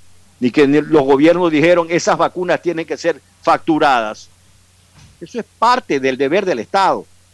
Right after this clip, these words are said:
El Estado ecuatoriano tiene una enorme cantidad de impuestos que nos cobran. Y, y luego viene el impuesto al patrimonio. Yo me imagino al sector agrícola,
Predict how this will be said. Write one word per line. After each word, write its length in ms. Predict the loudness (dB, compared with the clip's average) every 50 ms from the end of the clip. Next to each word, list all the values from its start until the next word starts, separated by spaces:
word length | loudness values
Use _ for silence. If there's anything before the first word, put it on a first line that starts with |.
| _ _ _ _ _ _ _ _ _ _ _ _ _ _ _ _ _
El 120 | -6 -4 -4
Estado 420 | -4 -2 -2 0 2 2 2 0
ecuatoriano 760 | 0 -2 -4 -2 -4 -6 -4 -2 -2 -2 -2 -4 -8 -12 -16 -12 -10
tiene 160 | -8 -8 -8
una 180 | -6 -4 -4 -2
enorme 420 | 0 2 2 2 2 0 -4 -8
cantidad 640 | -6 -6 -6 -6 -6 -8 -8 -6 -2 0 0 0 0
de 100 | -2 -4
impuestos 500 | -6 -10 -4 -2 -2 -2 -2 -4 -8 -8
que 140 | -8 -8 -10
nos 100 | -12 -14 -4
cobran. 400 | 0 2 2 2 2 0 -2 -4 -8 _ _ _ _ _ _ _ _ _ _ _ _ _ _ _ _ _ _ _ _ _ _ _ _ _ _ _ _ _ _
Y, 220 | -20 -14 -10 -8 -8
y 40 | -2
luego 280 | 2 2 4 4 2
viene 240 | 2 2 2 2 2
el 80 | 2 0
impuesto 340 | -2 -2 -4 -4 -2 -2
al 60 | -2 -2
patrimonio. 600 | -2 -4 -4 -4 -6 -4 -4 -4 -4 -4 -6 -6
Yo 160 | -6 -6 -6
me 80 | -6
imagino 520 | -4 -2 -2 0 0 0 0 0 -2 -4 -8 _ _ _ _ _ _
al 140 | -2 -2 0
sector 340 | 0 -2 -2 0 0 0 2
agrícola, 600 | 2 2 2 0 0 0 -2 -2 -2 -2 -4 -6